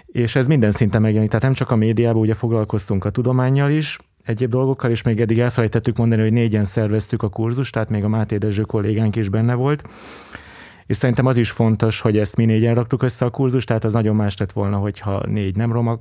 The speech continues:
ember lett volna, ha csak négy férfi rakta volna össze a kurzust. És pont ezek a témák, hogy a médiára ilyen érzékenységünk volt, az nyilván a Tibinek köszönhető, hogy volt egy, ö, L G B T,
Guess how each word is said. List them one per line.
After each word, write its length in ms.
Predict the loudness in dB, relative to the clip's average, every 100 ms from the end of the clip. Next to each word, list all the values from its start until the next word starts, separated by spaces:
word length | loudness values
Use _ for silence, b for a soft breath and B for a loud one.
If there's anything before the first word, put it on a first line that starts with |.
| -8
ember 340 | -6 -4 -2
lett 160 | -4 -4
volna, 220 | -4 -2
ha 120 | -2
csak 180 | -4 -4
négy 220 | -4 -4
férfi 280 | -4 -4 -2
rakta 280 | -4 -4 -2
volna 280 | 0 0 -2
össze 220 | -2 -4
a 40 |
kurzust. 500 | -2 -2 0 -2 -4 B B B B B B B
És 160 | -8 -6
pont 240 | -2 0
ezek 240 | 2 2 0
a 60 |
témák, 420 | 2 2 4 2 2
hogy 240 | 2 4
a 60 | 4
médiára 520 | 4 4 2 2 2
ilyen 240 | 2 2
érzékenységünk 800 | 2 2 0 0 -2 0 -2 0
volt, 160 | 0 0
az 100 | 0
nyilván 300 | 2 0 0
a 240 | -2 -4 -6 -4
Tibinek 340 | 0 0 0
köszönhető, 720 | -2 -2 0 0 0 0 0 -2 B B B B
hogy 200 | -4 -2
volt 280 | 2 0 2
egy, 220 | 0 0
ö, 340 | 0 -2 -2 -6 -10 -16 _ _
L 160 | -2
G 200 | -2 -2
B 220 | -2 -2
T, 60 | -2